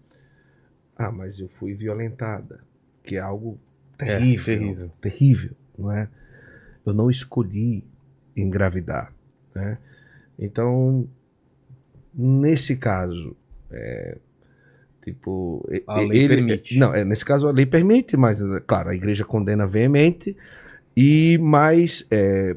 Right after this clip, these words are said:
Speaker 1: eu
Speaker 2: Mas
Speaker 1: quero
Speaker 2: eu entendo, eu
Speaker 1: é,
Speaker 2: entendo a mulher que
Speaker 1: é, eu quero, eu quero, eu quero trazer nesse sentido.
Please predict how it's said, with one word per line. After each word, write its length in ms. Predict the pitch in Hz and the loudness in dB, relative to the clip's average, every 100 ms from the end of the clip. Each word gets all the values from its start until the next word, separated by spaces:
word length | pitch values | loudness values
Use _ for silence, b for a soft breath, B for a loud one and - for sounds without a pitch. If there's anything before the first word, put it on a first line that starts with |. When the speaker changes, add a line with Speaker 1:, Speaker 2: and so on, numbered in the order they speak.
| - - | -8 -6
Speaker 1:
eu 80 | |
Speaker 2:
Mas 80 | 110 | 0
Speaker 1:
quero 160 | 113 131 | 4 4
Speaker 2:
eu 40 | 139 | 4
entendo, 480 | 131 120 95 95 | 0 0 -2 -6
eu 120 | 110 120 | 0 4
Speaker 1:
é, 40 | |
Speaker 2:
entendo 240 | 110 117 | 4 2
a 40 | 120 | 0
mulher 300 | 113 104 107 | 0 -2 -2
que 140 | - | -2
Speaker 1:
é, 220 | 113 143 139 | 4 6 8
eu 140 | 156 | 4
quero, 220 | 160 170 170 | 6 6 6
eu 60 | |
quero, 220 | 165 175 | 6 6
eu 80 | 180 | 6
quero 200 | 175 165 | 6 4
trazer 380 | 165 175 170 175 | 6 4 6 6
nesse 300 | 170 170 170 | 6 4 2
sentido. 560 | 170 175 143 107 87 | 0 2 2 0 0